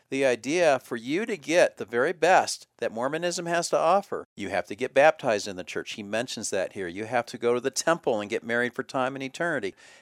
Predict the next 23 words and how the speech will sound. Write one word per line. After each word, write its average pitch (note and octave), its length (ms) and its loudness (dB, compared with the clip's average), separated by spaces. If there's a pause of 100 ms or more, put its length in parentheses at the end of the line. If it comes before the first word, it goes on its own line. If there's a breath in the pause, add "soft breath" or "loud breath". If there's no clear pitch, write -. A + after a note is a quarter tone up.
(160 soft breath)
And A#2+ 200 -2
you A#2 80 -6
can't D3 400 0
fulfill E3+ 420 -2
that A2 220 2
in A2 140 -8
any A2+ 240 -2
other F#2 220 -2
church. - 440 -2
So B2+ 300 4 (380 soft breath)
how D3+ 220 2
you C#3+ 180 -2
can A#2 200 -8
say A2 580 2 (120)
that G#2+ 280 0
Mormonism G#2 640 -6
is F2 180 -8
not A2 240 -4
exclusive, G2 540 -8
I'm F#2+ 140 -6
not F#2+ 180 -8
quite G2 260 -6
sure. F#2 280 -6